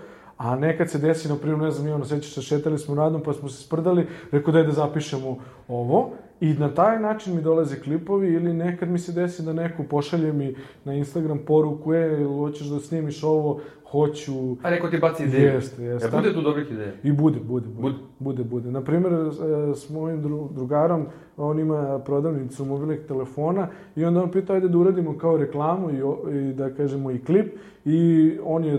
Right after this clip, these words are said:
Speaker 1: dao ideje i bukvalno su ideje, ono, super, znaš.
Speaker 2: Da, pa mi smo radili reklamu za mog drugara, Fili-, Filia Dental.
Speaker 1: E.
Speaker 2: E, kad s-, e, to, to sam teo sledeće da pitam, kada, kada bi sad ti postao uspešan influencer, kad bi ti ljudi dolazili kao kod Bokiše,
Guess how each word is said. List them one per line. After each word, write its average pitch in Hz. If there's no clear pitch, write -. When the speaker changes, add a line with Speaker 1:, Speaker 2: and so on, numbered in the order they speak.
Speaker 1:
dao 143
ideje 139
i 156
bukvalno 160
su 160
ideje, 165
ono, 156
super, 151
znaš. 110
Speaker 2:
Da, 202
pa 180
mi 196
smo 190
radili 185
reklamu 165
za 143
mog 156
drugara, 135
Fili-, 127
Filia 143
Dental. 120
Speaker 1:
E. 135
Speaker 2:
E, 123
kad 123
s-, -
e, 131
to, 160
to 190
sam 185
teo 190
sledeće 175
da 127
pitam, 131
kada, 120
kada 120
bi 123
sad 165
ti 165
postao 139
uspešan 135
influencer, 113
kad 113
bi 113
ti -
ljudi 139
dolazili 135
kao 131
kod 120
Bokiše, 113